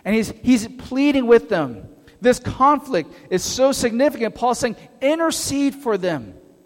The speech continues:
Help them resolve this issue, this conflict."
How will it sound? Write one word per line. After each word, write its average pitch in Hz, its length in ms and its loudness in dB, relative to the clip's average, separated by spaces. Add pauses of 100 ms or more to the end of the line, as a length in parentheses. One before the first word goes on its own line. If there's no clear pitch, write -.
(360)
Help 294 460 0
them 285 260 2 (140)
resolve 240 720 0 (180)
this 226 300 -2
issue, 202 380 0
this 190 200 -2
conflict." 214 840 -8